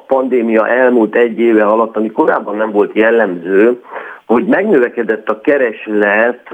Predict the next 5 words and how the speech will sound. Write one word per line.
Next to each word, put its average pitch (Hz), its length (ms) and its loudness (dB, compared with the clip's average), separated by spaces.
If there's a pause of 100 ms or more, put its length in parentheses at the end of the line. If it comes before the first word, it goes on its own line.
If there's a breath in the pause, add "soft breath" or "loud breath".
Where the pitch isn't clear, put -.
a 107 280 0
bringa 135 480 2
barát 104 480 -4 (280)
albérletek 104 640 -4
iránt. 85 500 -2